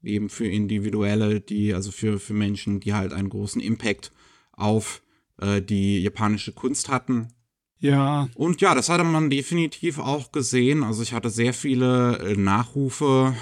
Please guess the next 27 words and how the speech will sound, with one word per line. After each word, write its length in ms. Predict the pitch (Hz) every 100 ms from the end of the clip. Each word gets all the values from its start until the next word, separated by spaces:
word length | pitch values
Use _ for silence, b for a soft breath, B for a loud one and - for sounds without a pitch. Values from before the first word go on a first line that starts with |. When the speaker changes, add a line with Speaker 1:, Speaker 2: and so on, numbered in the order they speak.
| 120
Speaker 1:
Nachworte 680 | 113 104 107 123 117 131 92
auf, 300 | 110 113 -
äh, 140 | 113 113
auf 300 | - 113 -
ihn 240 | 117 117
gesehen, 480 | 117 110 110 123 110
als 240 | 107 -
jetzt 220 | 107 - 110
die 60 |
Nachricht 440 | 101 107 123 113 -
kam, 320 | 107 110 110
dass 140 | 104
er 80 | 113
von 180 | - 110
uns 160 | 107
gegangen 420 | - 92 92 95 85
ist. 360 | 95 - - _ _ _ _ _ _ 156
Speaker 2:
So 200 | 139 143
wie 60 |
es 120 | 143 -
aussieht, 800 | 135 147 - 160 151 - - 127
war 280 | 151 156 151
das 200 | 139 151
ein 200 | 143 151
recht 580 | - 151 160 185 -
exzentrischer 720 | - 135 - 160 277 143 120 123
Mensch, 500 | 123 208 - -